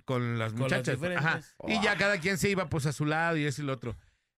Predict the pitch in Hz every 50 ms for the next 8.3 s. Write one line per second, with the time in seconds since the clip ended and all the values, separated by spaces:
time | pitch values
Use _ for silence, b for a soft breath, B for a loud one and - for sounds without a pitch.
0 | _ - 196 208 202 190 139 - 170 123 180 185 147 165 165 143 214 226 226 -
1 | 247 247 226 185 - 214 202 - - - - 160 160 147 123 127 147 156 151 165
2 | 226 247 214 185 165 143 - _ _ _ _ _ _ _ _ - 127 143 151 151
3 | 143 143 143 131 - 151 143 - 190 185 160 170 123 131 131 135 139 147 139 -
4 | 156 156 156 135 - 156 147 131 - _ _ _ _ _ _ _ _ _ _ _
5 | _ _ _ - 120 127 127 147 127 - 160 156 147 139 127 - 190 220 247 269
6 | 320 311 - _ _ _ _ _ _ _ - 151 160 120 135 160 147 160 175 190
7 | 202 202 156 175 160 - 175 185 185 190 190 165 185 196 180 156 143 135 120 -
8 | 165 175 175 240 277